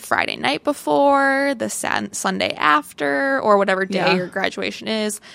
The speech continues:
Speaker 1: Um, like, my cousin in the cities, I think they had theirs, like, he had his, like, a week in, like, two weeks almost after
Speaker 2: Yeah.
Speaker 1: his graduation. Like,
Speaker 2: Yeah, it's finding the right
Speaker 1: Yeah.
Speaker 2: date that works.
Speaker 1: Yeah.
Speaker 2: I know, um,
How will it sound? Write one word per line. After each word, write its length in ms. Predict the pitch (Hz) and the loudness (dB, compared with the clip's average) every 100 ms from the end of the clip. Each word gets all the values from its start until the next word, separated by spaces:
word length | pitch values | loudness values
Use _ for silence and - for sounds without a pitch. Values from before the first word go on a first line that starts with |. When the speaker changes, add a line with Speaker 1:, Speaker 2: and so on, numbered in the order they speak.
| - _ _ - | -20 _ _ -8
Speaker 1:
Um, 300 | 55 - - | -6 -6 -8
like, 140 | - | -8
my 100 | - | -10
cousin 280 | - - 117 | -10 -10 -10
in 20 | |
the 80 | 220 | -8
cities, 200 | - 240 | -8 -6
I 60 | |
think 220 | 233 214 220 | -6 -6 -6
they 120 | 233 | -6
had 220 | 226 - | -6 -6
theirs, 440 | - 76 - 220 233 | -4 -6 -6 -6 -6
like, 120 | - | -6
he 100 | - | -4
had 100 | 233 | -4
his, 140 | 220 - | -4 -6
like, 140 | - _ - - - | -12 _ -20 -12 -4
a 80 | |
week 300 | 214 - 220 | -4 -4 -6
in, 220 | - 226 - - | -10 -10 -14 -12
like, 180 | - - _ - | -12 -12 _ -12
two 140 | - 233 | -6 -4
weeks 320 | 220 247 - | -4 -4 -6
almost 260 | 269 277 - | -4 -4 -2
after 320 | 269 185 277 | -4 -2 -2
Speaker 2:
Yeah. 60 | 277 | -2
Speaker 1:
his 120 | 277 | -2
graduation. 1040 | 269 269 277 277 277 - 294 294 277 277 | -2 -2 -4 -6 -6 -6 -6 -6 -4 -2
Like, 240 | 226 196 - - | -2 -2 -6 -14
Speaker 2:
Yeah, 120 | - 170 | -8 -8
it's 140 | - | -2
finding 300 | 320 349 349 | 0 2 2
the 80 | 226 | 2
right 280 | 180 175 165 | 2 0 -2
Speaker 1:
Yeah. 220 | 151 165 | 2 2
Speaker 2:
date 140 | - - | 2 -2
that 180 | 151 - | -6 -4
works. 400 | 165 170 - - | -4 -6 -6 -6
Speaker 1:
Yeah. 120 | - | -4
Speaker 2:
I 60 | 220 | -2
know, 260 | 240 254 262 | 0 0 0
um, 380 | 175 175 175 | 0 -2 -4